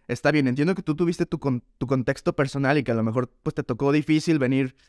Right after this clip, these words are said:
por frontera, te tocó venir sin recursos, te tocó complicada, pero que eso no sea un pretexto para decir, "Ya estás ahí, o sea, ya estás ahí, métele, o sea, prepárate,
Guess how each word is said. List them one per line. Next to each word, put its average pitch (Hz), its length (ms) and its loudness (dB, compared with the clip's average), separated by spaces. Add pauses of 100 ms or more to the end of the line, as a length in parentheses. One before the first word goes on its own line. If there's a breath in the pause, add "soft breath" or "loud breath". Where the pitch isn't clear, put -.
(140)
por 147 140 0
frontera, 135 640 2
te 127 120 -2
tocó 123 360 0
venir 131 280 0
sin 139 200 0
recursos, 143 540 0
te 139 80 -4
tocó 123 380 -2 (420)
complicada, 139 680 2 (580)
pero 127 320 2 (160)
que 147 100 0
eso 165 180 0
no 180 140 2
sea 170 260 0
un 170 160 0
pretexto 165 520 2
para 139 180 4
decir, 127 380 0
"Ya 127 100 2
estás 175 240 -2
ahí, 151 400 2
o - 40 -20
sea, 120 100 -8
ya 127 100 -2
estás 175 260 -4
ahí, 151 220 4
métele, 127 540 0
o 110 40 -4
sea, 117 360 0
prepárate, 160 800 2